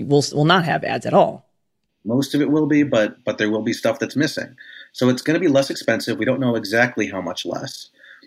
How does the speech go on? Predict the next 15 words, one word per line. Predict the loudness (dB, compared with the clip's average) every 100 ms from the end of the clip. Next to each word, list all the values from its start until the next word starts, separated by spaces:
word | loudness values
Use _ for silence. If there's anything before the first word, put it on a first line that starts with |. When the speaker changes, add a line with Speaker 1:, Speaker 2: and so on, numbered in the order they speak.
| _ -4
Speaker 2:
But | 0
ultimately, | 2 0 -2 0 2 2
you | 2
know, | 2 0
i-, | -2 -6
if | -6 -2
they | -2
launch | 0 -2 -2
it, |
I | -4
think | -2 -4 -4
it's | -8 -8
quite | -4 0 0
likely | 0 -2 0 0
that | 0 0